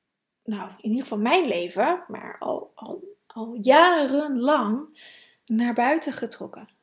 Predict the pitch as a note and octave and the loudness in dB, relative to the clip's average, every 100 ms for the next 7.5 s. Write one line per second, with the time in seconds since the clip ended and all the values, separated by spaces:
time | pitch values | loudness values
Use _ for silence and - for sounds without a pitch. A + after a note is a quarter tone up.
0 | _ - A#3+ B3 C4+ C4+ B3+ A3+ - B3 | _ -8 -4 0 0 0 -2 -4 -4 -2
1 | B3 E4+ E4 A#3+ - A#3 A3+ A3 - A4 | 0 0 0 -4 -2 -2 0 -2 0 -2
2 | - - G#3+ A3+ A#3 A#3 A3+ G#3+ D#4 F4+ | -2 -6 -8 -8 -4 -4 -2 -2 2 2
3 | C4+ A3+ - B3 A#3+ B3+ _ _ - B3+ | 2 -4 -8 -6 -6 -8 _ _ -12 -6
4 | E4 G4 G4 - - - - _ _ _ | -4 -4 -8 -14 -16 -16 -20 _ _ _
5 | _ _ _ _ _ _ _ _ _ _ | _ _ _ _ _ _ _ _ _ _
6 | _ _ _ _ - - - _ _ - | _ _ _ _ -12 -12 -20 _ _ -2
7 | A#3+ A#3+ A#3+ A#3+ B3 | 0 2 2 -2 -6